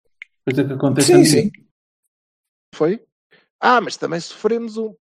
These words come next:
Speaker 3: Pois, e na segunda não sofremos, porque não calhou. Porque bom, que eles até podiam ter marcado, né? Bah, sim, é,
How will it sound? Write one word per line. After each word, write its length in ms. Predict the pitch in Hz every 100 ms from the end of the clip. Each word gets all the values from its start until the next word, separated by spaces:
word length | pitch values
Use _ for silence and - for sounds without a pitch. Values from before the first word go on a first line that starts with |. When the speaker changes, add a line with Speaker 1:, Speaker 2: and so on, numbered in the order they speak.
| _
Speaker 3:
Pois, 240 | 381 427 - - _ _ _
e 120 | -
na 120 | - -
segunda 360 | - 156 175
não 140 | 196 196
sofremos, 560 | - - 294 302 - -
porque 200 | - -
não 100 | 453 -
calhou. 400 | 392 339 302 - _ _ _ _ 196
Porque 240 | 175 180 -
bom, 140 | 202
que 180 | 196 -
eles 140 | 226
até 180 | 240 262
podiam 280 | 262 285 269
ter 80 | 269
marcado, 400 | 302 294 262 - _ -
né? 200 | 214 - _ _ _ _
Bah, 200 | 190 202 - - - - _ -
sim, 300 | - 240 226 _ _
é, 240 | 415 311